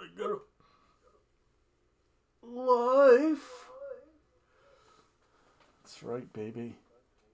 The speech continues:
Baby. So, yeah. He got powerbombed. Or, no.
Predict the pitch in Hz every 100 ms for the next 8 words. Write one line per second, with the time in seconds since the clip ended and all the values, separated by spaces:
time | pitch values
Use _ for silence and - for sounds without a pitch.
0 | _ - 180 180 170 180 156 - - _
1 | - - - - - - _ _ - _
2 | _ _ _ - 127 123 98 - _ _
3 | _ _ _ - 139 151 139 165 165 151
4 | 139 131 117 - - - - - - -
5 | _ _ - 160 165 151 151 151 147 139
6 | 135 131 - _ _ - - - - 156
7 | 135 -